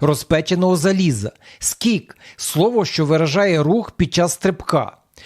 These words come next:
Смик вживається у тому самому значенні, що й дієслово смикати.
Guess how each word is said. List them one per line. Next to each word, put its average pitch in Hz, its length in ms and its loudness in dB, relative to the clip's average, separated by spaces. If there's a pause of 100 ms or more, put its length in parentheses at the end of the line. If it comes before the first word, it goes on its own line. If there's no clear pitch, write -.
Смик 180 680 0
вживається 160 680 0
у 151 160 0
тому 233 360 2
самому 208 560 0
значенні, 151 720 -2 (200)
що 175 200 0
й 170 40 2
дієслово 180 580 0
смикати. - 680 -2